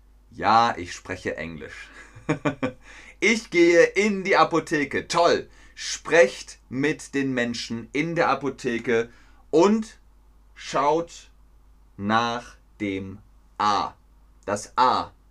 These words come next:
A für Apotheke. In der Drogerie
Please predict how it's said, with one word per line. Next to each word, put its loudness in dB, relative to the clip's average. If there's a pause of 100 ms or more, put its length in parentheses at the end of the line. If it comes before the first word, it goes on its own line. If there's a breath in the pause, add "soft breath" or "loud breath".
(360)
A 6
für -2
Apotheke. -2 (520 soft breath)
In 2
der 6
Drogerie 4